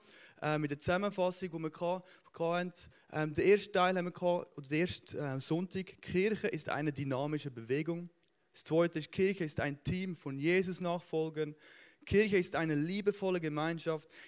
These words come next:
Kirche ist ein lebendiges Mosaik. Kirche, das haben wir letzte Sonntag gehört vom Joel, sehr stark gewesen. Kirche ist ein Spiegelbild der Herrlichkeit Gottes.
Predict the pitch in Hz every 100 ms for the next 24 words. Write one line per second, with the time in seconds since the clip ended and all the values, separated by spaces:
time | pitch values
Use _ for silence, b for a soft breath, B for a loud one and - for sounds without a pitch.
0 | B - 214 240 208 180 180 165 156 151
1 | 131 165 202 180 156 165 151 156 165 -
2 | _ _ - 185 196 214 214 180 - 139
3 | 143 165 - 175 165 175 160 - 143 147
4 | 165 165 156 156 - 147 151 - 165 -
5 | B B - 175 185 175 160 156 - -
6 | 180 180 160 175 165 143 151 160 - 151
7 | - 156 170 175 -